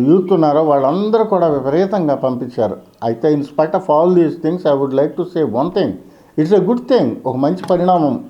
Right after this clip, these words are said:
ఇంతమంది కాంపిటీషన్స్లోకి రావటం అనేది మంచి పరిణామం. But the thing is,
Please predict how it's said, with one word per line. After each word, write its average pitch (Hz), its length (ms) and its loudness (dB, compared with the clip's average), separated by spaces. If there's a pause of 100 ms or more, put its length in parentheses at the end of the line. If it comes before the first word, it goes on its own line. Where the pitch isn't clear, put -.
(400)
ఇంతమంది 165 500 2 (100)
కాంపిటీషన్స్లోకి 156 920 -2
రావటం 143 320 0
అనేది 147 240 0
మంచి 139 280 0
పరిణామం. 123 600 -2
But 120 140 -4
the 123 140 -2
thing 202 120 -2 (160)
is, 180 100 0